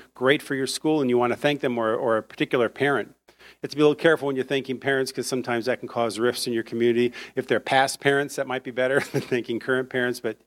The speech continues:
you guys know your communities. I've seen, uh, video, uh, videos and emails are becoming big now. You know, uh, sometimes a personal, I, I've seen there's actually, there are now organizations that, or companies that will have you send a personalized email. "Thank you, Jim and Kristen." It pops up in the email,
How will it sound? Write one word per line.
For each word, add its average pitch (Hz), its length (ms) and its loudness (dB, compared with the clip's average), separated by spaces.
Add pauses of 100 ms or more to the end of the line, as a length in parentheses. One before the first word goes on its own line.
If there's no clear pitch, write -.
(120)
you 123 100 -8
guys 123 240 4
know 127 80 0
your 117 140 2
communities. 110 680 -2 (420)
I've 147 120 2
seen, 156 380 0
uh, 135 140 0
video, 165 500 2
uh, - 520 -10
videos 170 420 2
and 143 120 -2
emails 147 480 2
are 110 60 -2
becoming 110 480 -4
big 104 200 -2
now. 90 300 -6 (140)
You 127 140 -4
know, 110 320 2
uh, 104 220 2 (220)
sometimes 139 400 0
a 123 60 0
personal, 147 500 2
I, 113 220 -2
I've 107 100 -6
seen 120 240 -4
there's 123 200 -2
actually, 123 360 0
there 123 240 0
are 113 60 0
now 117 260 0
organizations 117 760 2
that, 110 280 2
or 101 100 -10
companies 110 600 -2 (240)
that 113 80 -8
will 104 280 -8
have 110 340 -8
you 110 260 -4
send 107 240 -4
a 101 40 -4
personalized 120 640 0
email. 113 380 -4
"Thank - 280 -6
you, 190 120 -2
Jim 196 200 4
and 175 100 4
Kristen." 185 300 0
It 127 80 -4
pops 139 260 2
up 143 140 -2
in 127 60 -6
the 139 180 -2
email, 131 400 0